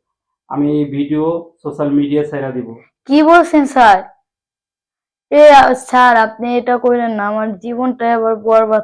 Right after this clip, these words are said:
Speaker 2: হয়ে যাবে স্যার। আপনি দুইটা পায়ে ধরি স্যার।
Speaker 1: না, তোমাকে আমি যখন বলছি প্রেমের কথা, তখন তুমি রাজি হচ্ছ না। আর এখন যখন বলছি আমি এটা, এখন এই কথা বলা সম্ভব না। আমি যেমনি হোক এই ভিডিও ছেড়ে দিব।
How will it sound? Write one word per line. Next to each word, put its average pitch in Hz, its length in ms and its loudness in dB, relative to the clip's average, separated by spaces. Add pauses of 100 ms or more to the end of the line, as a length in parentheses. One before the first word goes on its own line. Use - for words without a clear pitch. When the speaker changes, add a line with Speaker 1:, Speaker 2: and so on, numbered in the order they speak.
Speaker 2:
হয়ে 196 180 -6
যাবে 185 240 -6
স্যার। 185 220 -6 (960)
আপনি 220 280 -8
দুইটা 220 280 -8
পায়ে 220 380 0
ধরি 196 260 -8
স্যার। 180 220 -8 (880)
Speaker 1:
না, 127 380 -10 (400)
তোমাকে 143 280 -8
আমি 151 160 -4
যখন 151 320 -8
বলছি 147 360 -10
প্রেমের 147 300 -8
কথা, 131 180 -12 (220)
তখন 160 240 -14
তুমি 165 160 -10
রাজি 151 240 -4
হচ্ছ 143 320 -14
না। 123 240 -12 (520)
আর 139 120 -10
এখন 147 280 -8
যখন 160 280 -6
বলছি 156 320 -8
আমি 156 160 -2
এটা, 151 200 -6 (500)
এখন 147 220 -6
এই 147 60 -4
কথা 147 200 -4
বলা 131 240 -8
সম্ভব 143 380 -8
না। 120 120 -10 (400)
আমি 143 220 -6
যেমনি 151 300 -2
হোক 165 160 -6
এই 151 140 -6
ভিডিও 139 220 -10
ছেড়ে 147 220 -4
দিব। 123 180 -10